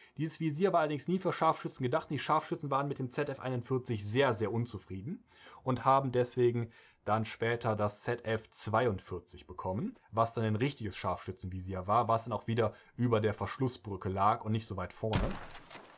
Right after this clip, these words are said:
Obwohl hier im Spiel ist es gar nicht mal so schlecht. Ist natürlich schlechter als das Z F einundvierzig, was man hier hat.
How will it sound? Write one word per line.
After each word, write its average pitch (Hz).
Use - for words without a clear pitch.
Obwohl 175
hier 208
im 131
Spiel 185
ist -
es 262
gar 170
nicht 185
mal 170
so 160
schlecht. 151
Ist 123
natürlich 139
schlechter 185
als 131
das 127
Z -
F 117
einundvierzig, 113
was 90
man 90
hier -
hat. -